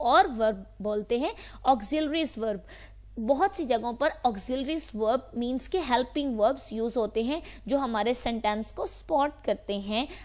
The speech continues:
हमारे सेंटेंस के लिए एक पावरफुल, पावरफुल साबित होते हैं, हमारे सेंटेंस को सहारा देते हैं।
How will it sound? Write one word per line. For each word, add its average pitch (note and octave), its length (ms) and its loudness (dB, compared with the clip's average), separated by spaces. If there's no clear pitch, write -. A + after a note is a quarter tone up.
हमारे A3 320 0
सेंटेंस A3+ 640 -2
के A#3+ 100 2
लिए A3 180 -2
एक A#3+ 540 0
पावरफुल, D4+ 540 2
पावरफुल D4 480 2
साबित A3+ 440 -2
होते A3 240 -2
हैं, D4 140 0
हमारे A#3 340 4
सेंटेंस A#3 500 -2
को F#4+ 140 -4
सहारा A3+ 520 6
देते F#3+ 340 -2
हैं। F#3 220 -4